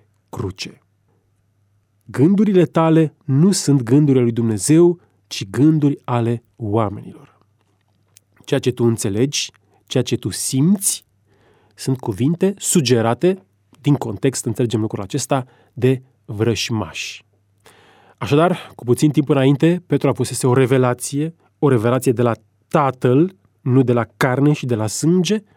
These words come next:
Acum, prin Petru, vorbea vrășmașul. După cum vedeți, printr-un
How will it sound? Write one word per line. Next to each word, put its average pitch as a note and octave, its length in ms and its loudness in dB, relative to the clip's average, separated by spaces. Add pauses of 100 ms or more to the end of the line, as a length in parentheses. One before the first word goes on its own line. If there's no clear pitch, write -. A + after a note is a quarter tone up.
(260)
Acum, F#3 400 0 (340)
prin F3+ 400 2
Petru, B2 800 0 (300)
vorbea B2 600 -2 (240)
vrășmașul. - 840 -6 (100)
După A#2+ 140 -10
cum A#2 120 -8
vedeți, B2 400 -4 (920)
printr-un C3 600 -8